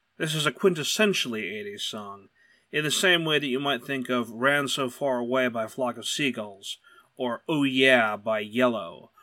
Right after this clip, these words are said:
or Girls Just Wanna Have Fun by Cyndi Lauper. It was named by N P R as being one of the one hundred most influential works of the twentieth century, and is also known as a work that helped shape rock and roll.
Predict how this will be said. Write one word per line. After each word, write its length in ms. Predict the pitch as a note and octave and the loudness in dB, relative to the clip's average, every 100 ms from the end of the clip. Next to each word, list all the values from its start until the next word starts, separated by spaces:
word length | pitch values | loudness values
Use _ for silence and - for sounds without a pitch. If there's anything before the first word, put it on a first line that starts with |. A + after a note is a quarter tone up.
| - - | -20 -8
or 220 | B2+ A#2+ | -4 -4
Girls 400 | - D3 D3 B2+ | -2 0 2 0
Just 200 | C3 A#2+ | -4 -6
Wanna 260 | C3+ C3 A#2 | -2 -2 0
Have 200 | A#2+ A2 | -4 -8
Fun 440 | - D3+ C3+ A2+ | -4 0 2 0
by 120 | A2 | -2
Cyndi 380 | G#2+ - B2 A2 | -2 -4 -4 -6
Lauper. 500 | A2 A2+ G#2+ - - _ _ _ _ _ _ | -4 -4 -6 -12 -20 _ _ _ _ _ _
It 80 | - | -4
was 180 | D3+ C3+ | -2 2
named 240 | D#3 E3 D3+ | 6 6 6
by 160 | C#3+ | 2
N 200 | B2 C#3 | 2 -2
P 220 | C3 C3 | -2 0
R 280 | C#3+ C#3 B2 | 4 4 4
as 200 | A2+ A#2+ | 2 -2
being 340 | A2+ C#3 C3+ B2+ | -2 0 0 -2
one 160 | C3+ | -4
of 120 | C3 | -4
the 200 | B2 B2+ | -2 0
one 240 | B2 C3 C3+ | 0 -2 -4
hundred 420 | A#2+ F3+ F3+ D#3 | -4 0 2 2
most 400 | B2 C3+ D#3 - | 0 0 0 -6
influential 720 | D3 D3+ - D3 C#3+ C3 C3 | -8 -10 -8 -6 -6 -6 -8
works 300 | B2+ B2+ B2 | -4 -4 -4
of 60 | A#2+ | -10
the 80 | A2+ | -12
twentieth 380 | - B2 A#2 | -10 -8 -8
century, 680 | A2 D3 B2+ G#2 F#2+ F2+ - _ _ _ _ _ _ _ - | -6 -6 -6 -10 -12 -14 -18 _ _ _ _ _ _ _ -4
and 240 | C#3+ E3 | 2 4
is 120 | E3 D#3 | 4 4
also 400 | E3+ F3 F3+ E3 | 2 2 2 0
known 300 | D#3 D3+ D3+ | 0 0 -2
as 140 | C#3+ | -4
a 60 | D3 | -2
work 240 | C3+ C3 | -2 -4
that 180 | C3 - | -6 -10
helped 200 | C3+ B2+ | -8 -6
shape 380 | - C#3 C3+ C3 | -6 -2 -2 -2
rock 200 | B2+ C3 | -4 -4
and 140 | C#3 C#3 | -8 -10
roll. 280 | B2 B2+ | -10 -14